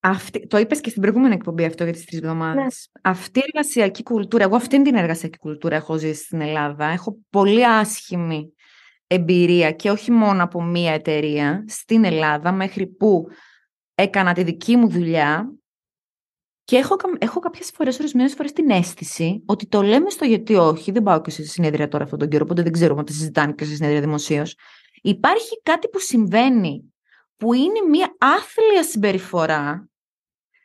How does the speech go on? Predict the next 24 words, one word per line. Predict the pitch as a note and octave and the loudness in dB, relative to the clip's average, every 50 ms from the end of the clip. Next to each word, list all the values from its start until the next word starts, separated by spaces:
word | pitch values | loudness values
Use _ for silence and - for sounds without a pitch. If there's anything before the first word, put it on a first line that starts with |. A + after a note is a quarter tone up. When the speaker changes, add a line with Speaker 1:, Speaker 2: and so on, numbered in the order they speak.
| _ _ _ _ _ _ _ _ _ _ _ _ _ _ _ _ _ | _ _ _ _ _ _ _ _ _ _ _ _ _ _ _ _ _
Speaker 1:
Και | _ - - A#4+ B4+ C5 | _ -6 0 4 4 4
λες | C5 C5 - - | 4 0 -4 -6
τώρα, | - - C5 C5+ C5+ C5+ C5+ C5 C5 - _ _ _ _ _ _ _ _ _ _ _ _ _ _ | -2 0 0 2 2 0 0 -2 -4 -10 _ _ _ _ _ _ _ _ _ _ _ _ _ _
δεν | _ _ _ - - - - - - | _ _ _ -18 -18 -18 -12 -8 -6
ξέρω, | - - G#4+ G4 E4 | 0 2 4 4 4
άλλο | C#4 C4+ | 4 4
με | B3+ C4 | 2 0
δι-, | A3 G#3 A#3 - - - | 2 0 -4 -4 -6 -4
εμένα | - A#3+ A#3+ C#4 F4 G#4 | 0 2 2 4 2 0
με | G#4+ | -2
κατέβασε | G#4+ F#4+ D4+ F4 F#4+ F#4+ - G4 | -2 -4 -2 -2 -2 0 0 0
ένα | G4+ G#4 | -2 -2
στην | G4+ - F4+ E4 D4 | -2 -2 -2 0 0
Αθήνα | C4+ - E4+ F4+ F#4 F#4+ F#4+ F#4+ F4+ | -2 -2 -4 -4 -2 0 2 0 0
από | E4 - | -2 -4
τη | A3 G3+ | -10 -6
Θεσσαλονίκη | G3+ A3 G#3+ A3 - G#3+ A3 A#3+ C#4 - D#4 | -6 -6 -2 -2 0 2 2 0 0 0 -2
τρεις | - D#4+ F#4+ F#4 F#4 | 0 0 0 0 0
φορές | - C4+ G#3 F#3 F3 E3+ E3+ E3+ - | 0 2 4 4 4 2 2 -2 -6
για | - F#3+ G3+ G3+ | -8 -4 -2 -2
να | G3 G3 F#3+ | -2 0 -2
μου | F#3+ G3 F3+ | -2 -4 -4
προτείνει | F3+ - F#3 F#3 F#3 G#3+ G#3 G3+ F#3+ F3+ | -2 -2 -2 0 0 0 0 2 0 0
δουλειά | E3 E3 E3+ E3+ F3+ F#3 F#3 F3+ E3+ D#3 D3+ D3 - | -2 -4 -4 0 2 4 4 4 4 2 0 -2 -8